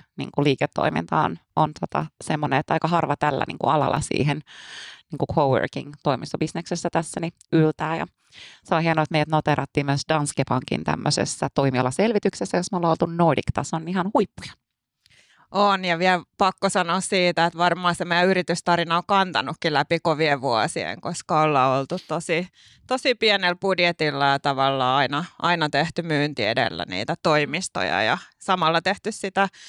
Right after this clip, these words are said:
Speaker 2: unelmien toimipaikkaa, missä rakastetaan itse olla töissä.
Speaker 1: Hmm.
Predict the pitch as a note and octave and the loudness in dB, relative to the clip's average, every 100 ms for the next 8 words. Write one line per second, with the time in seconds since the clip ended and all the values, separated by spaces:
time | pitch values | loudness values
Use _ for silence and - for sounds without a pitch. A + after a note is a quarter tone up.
0 | - - A#3 G#3 G3 F#3+ F#3+ F#3+ F#3 E3+ | -14 -4 -2 0 0 -2 2 0 0 -2
1 | E3+ E3 - F3+ E3+ D#3+ F3+ - F#3 - | 0 -2 -2 -4 -4 -4 -8 -6 -8 -6
2 | F#3 F#3 F#3 - F#3 D#3+ D#3 C#3 G2 - | -4 -2 -2 -4 0 2 2 0 -4 -6
3 | F#3+ - G3 - - - _ - G3+ | -8 -2 -2 -2 -8 -10 _ -2 -2